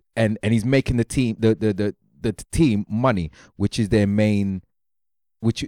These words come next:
which they have now made their main focus. They'd rather make money than win. And all of, every single person who commented it, like, it, it did spawn quite a few,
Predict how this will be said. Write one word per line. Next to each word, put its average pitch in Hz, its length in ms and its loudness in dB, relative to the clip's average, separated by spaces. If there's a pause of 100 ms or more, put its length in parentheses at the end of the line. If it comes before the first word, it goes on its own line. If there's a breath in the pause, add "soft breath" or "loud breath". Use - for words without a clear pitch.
which 110 260 -6
they 117 140 0
have 104 100 -2
now 110 300 -2
made 104 320 -4
their 95 160 -2
main 101 340 -2
focus. 107 500 -6
They'd 95 200 -4
rather 107 240 2
make 101 180 -4
money 87 260 -4
than 85 200 -6
win. 73 220 -6 (1700)
And 104 160 -6 (220)
all 170 340 2
of, - 140 -6
every 165 260 0
single 180 260 0
person 131 320 4
who 110 60 -2
commented 101 480 -4
it, - 100 -4
like, 98 220 -4
it, 127 120 0
it 104 360 -2
did 135 160 2
spawn 120 320 0
quite 107 220 4
a 104 40 0
few, 107 220 -2